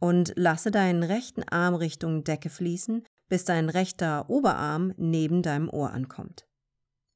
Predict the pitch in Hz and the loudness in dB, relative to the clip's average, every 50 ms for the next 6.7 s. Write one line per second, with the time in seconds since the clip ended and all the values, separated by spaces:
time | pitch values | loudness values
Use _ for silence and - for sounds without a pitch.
0 | _ _ _ - 196 226 269 320 311 - - 185 202 226 - _ _ - 185 185 | _ _ _ 4 4 6 6 4 2 2 2 2 2 0 -2 _ _ 0 2 2
1 | 180 185 180 185 - - - 170 165 160 160 - - - - 208 220 226 220 196 | 4 2 2 0 -4 -4 -2 0 0 0 -2 -6 -8 -2 0 2 2 2 2 2
2 | 185 180 180 160 - - 156 156 - - 170 170 - - 190 170 160 156 147 - | 2 2 0 0 0 -2 -2 -2 -2 -2 -4 -4 -4 -2 -2 0 0 -2 -2 -4
3 | - - 147 147 151 - - - - - - - - - - _ _ 185 190 190 | -4 -2 -2 -2 -2 -4 -6 -10 -14 -12 -12 -14 -14 -14 -18 _ _ 4 8 8
4 | 190 196 185 196 220 277 339 330 - 202 165 160 165 175 196 202 - - 180 175 | 8 8 8 6 6 4 4 2 2 2 2 2 2 0 -2 -4 -4 -2 2 2
5 | 175 170 185 208 214 226 - - 160 170 170 160 156 151 - - - - - 165 | 2 2 2 2 2 0 0 -2 0 0 0 0 -2 -4 -6 -8 -8 -4 -2 0
6 | 156 151 143 - 151 147 - - 165 160 180 208 262 | 0 0 0 -2 -4 -6 -4 -4 -2 -2 0 -2 -2